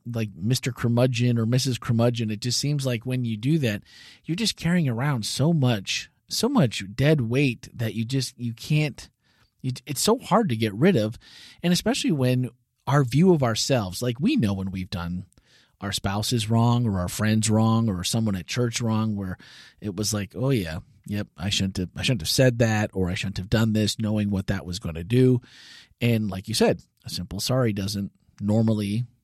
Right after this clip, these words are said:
is not enough for most of those things that would upset somebody enough that would warrant, or I don't wanna say warrant, but would cause somebody to hold a grudge. And so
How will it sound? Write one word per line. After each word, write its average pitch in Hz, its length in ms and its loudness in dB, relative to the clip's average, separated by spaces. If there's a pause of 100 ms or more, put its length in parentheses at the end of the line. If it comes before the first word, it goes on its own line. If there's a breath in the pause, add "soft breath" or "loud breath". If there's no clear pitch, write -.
(280)
is 95 160 -6
not 107 200 0
enough 117 420 2
for 101 80 -4
most 107 300 0
of 101 60 -2
those 101 180 -2
things 101 200 -2
that 92 140 -2
would 101 120 -2
upset - 360 -2
somebody 104 420 0
enough 95 360 -2
that 101 160 -4
would 98 360 -2 (560)
warrant, 123 560 2 (140)
or 101 400 0
I - 40 -16
don't 73 140 -14
wanna 69 120 -16
say 73 180 -10
warrant, 98 500 -4
but 107 160 -2 (240 loud breath)
would 151 140 4
cause 165 300 2
somebody 120 400 2
to 196 60 8
hold 147 200 4
a 175 40 4
grudge. 202 400 2 (460 loud breath)
And 160 180 2
so 156 420 4